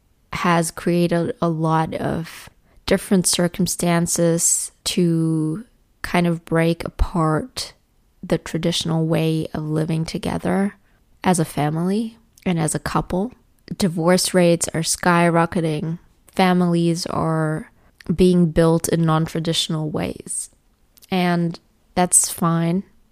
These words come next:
but I still believe in a little bit of tradition and that it's going to carry us far. And I do believe that it's still possible to be with someone for the rest of your life.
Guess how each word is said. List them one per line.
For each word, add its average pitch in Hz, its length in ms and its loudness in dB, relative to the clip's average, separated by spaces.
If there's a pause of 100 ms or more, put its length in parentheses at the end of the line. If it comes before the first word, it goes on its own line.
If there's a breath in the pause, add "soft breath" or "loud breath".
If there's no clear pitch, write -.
(100)
but 185 100 -2
I 180 120 4
still 185 300 2
believe 175 560 0 (120)
in 170 400 -6 (480 soft breath)
a 190 100 -2
little 175 260 2
bit 180 180 0
of 175 120 -4
tradition 170 680 -2
and 165 200 -2
that 160 120 -2
it's 165 180 -6
going 170 300 -4
to - 120 -10
carry 165 400 -2
us - 320 -4
far. 170 560 -6 (260)
And 175 340 0 (160)
I 165 300 0 (120)
do 180 160 -2
believe 170 440 -2
that - 540 -8 (320 soft breath)
it's - 220 0
still 180 220 2
possible 160 720 -4
to - 200 -6
be 160 220 -4
with 165 160 -4
someone 160 380 -2
for 160 200 -6
the 160 100 -4
rest 151 280 -4
of - 80 -12
your - 140 -6
life. 180 580 -6